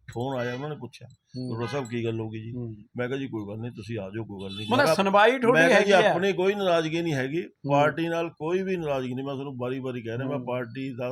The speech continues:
Speaker 1: ਨਹੀਂ ਸਾਥ ਛੱਡ ਸਕਦਾ।
Speaker 2: ਪਾਰਟੀ ਨਾਲ ਨਾਰਾਜ਼ਗੀ ਨਹੀਂ,
Speaker 1: ਹੂੰ।
Speaker 2: ਪਾਰਟੀ ਛੱਡ ਨਹੀਂ ਸਕਦੇ। ਕਿਸੇ ਖਾਸ ਜਗ੍ਹਾ ਤੇ ਜਾ ਕੇ ਨਾਰਾਜ਼ਗੀ ਆਉਂਦੀ ਹੈ। ਐ-, ਐਮ ਐਲ ਏ ਸਾਹਿਬ ਤੁਹਾਡਾ ਫੋਨ ਚੱਕਦੇ ਨੇ, ਕੰਮ ਤੁਹਾਡੇ ਹੋ ਰਹੇ ਨੇ,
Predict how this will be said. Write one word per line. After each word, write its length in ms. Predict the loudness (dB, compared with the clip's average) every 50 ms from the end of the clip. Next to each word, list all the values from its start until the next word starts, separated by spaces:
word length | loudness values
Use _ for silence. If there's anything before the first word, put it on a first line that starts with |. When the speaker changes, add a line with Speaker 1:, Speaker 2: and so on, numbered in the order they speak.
| -6 -8
Speaker 1:
ਨਹੀਂ 180 | -8 -8 -8 -8
ਸਾਥ 180 | -8 -10 -10
ਛੱਡ 260 | -12 -14 -18 _ _ -20
ਸਕਦਾ। 240 | -20 _ _ _ _
Speaker 2:
ਪਾਰਟੀ 480 | 2 6 6 8 8 6 4 2 -2 0
ਨਾਲ 180 | 2 2 4
ਨਾਰਾਜ਼ਗੀ 480 | 4 6 6 8 6 6 4 2 0 0
ਨਹੀਂ, 220 | 0 0 0 -2
Speaker 1:
ਹੂੰ। 100 | -4 -2
Speaker 2:
ਪਾਰਟੀ 420 | 2 6 6 6 6 4 0 -6 -2
ਛੱਡ 220 | -2 -2 -2 -2
ਨਹੀਂ 160 | -4 -6 -4
ਸਕਦੇ। 580 | 0 2 2 2 4 2 2 0 0 0 -2 -6 -10 -16 -20 -20 -20 -20 -8 -6
ਕਿਸੇ 240 | -4 -2 -2 -2
ਖਾਸ 560 | -4 0 2 4 6 8 8 8 8 6 4 0
ਜਗ੍ਹਾ 340 | 0 0 2 4 4 2
ਤੇ 160 | 2 0 0 2
ਜਾ 140 | 2 2
ਕੇ 120 | 2 0 -2
ਨਾਰਾਜ਼ਗੀ 500 | -2 0 2 2 2 0 -2 -4 -6 -4
ਆਉਂਦੀ 320 | -4 -4 -4 -4 -2 0
ਹੈ। 160 | 0 0 0 -2 -8 _ _ -6
ਐ-, 180 | -6 -6 0 0 0
ਐਮ 160 | 2 2 2
ਐਲ 120 | 2 2
ਏ 40 | 2
ਸਾਹਿਬ 200 | 4 4 4 4
ਤੁਹਾਡਾ 220 | 2 2 2 2
ਫੋਨ 280 | 2 2 0 -2 0 0
ਚੱਕਦੇ 360 | 0 -2 0 0 -2 -2 0
ਨੇ, 120 | -2 -2 -2
ਕੰਮ 280 | -2 -2 -2 0 0
ਤੁਹਾਡੇ 280 | -2 -2 -2 0 0 0
ਹੋ 220 | 0 0 0 0
ਰਹੇ 120 | 0 0 0
ਨੇ, 220 | 0 0 -2 -2